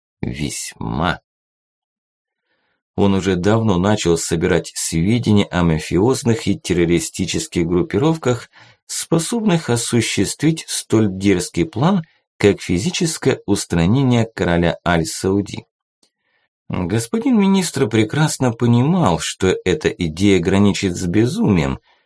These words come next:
поскольку после неудавшегося мятежа короля охраняли как живого пророка. И всё же нет такого хитрого замка,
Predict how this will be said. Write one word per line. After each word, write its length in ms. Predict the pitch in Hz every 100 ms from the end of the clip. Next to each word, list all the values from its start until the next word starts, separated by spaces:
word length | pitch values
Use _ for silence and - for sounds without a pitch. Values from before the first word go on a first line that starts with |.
| _
поскольку 580 | - 87 - 98 87 90
после 360 | - 92 - 87
неудавшегося 920 | 87 85 85 82 80 87 85 80 85
мятежа 680 | 82 76 - 65 95 135 120 _ _ _ -
короля 580 | 85 73 65 117 165 -
охраняли 800 | - 82 80 76 82 135 135 120
как 300 | - 101 85
живого 560 | 98 98 90 85 82
пророка. 680 | 80 - 98 - 71 - - _ _ _ _ _ _ _ _ _ _ -
И 120 | -
всё 240 | 110 294 294
же 120 | 247
нет 300 | 226 214 -
такого 380 | 147 - 147 120
хитрого 680 | - 139 135 113 110 104
замка, 920 | 90 98 87 80 - 175 196 165 156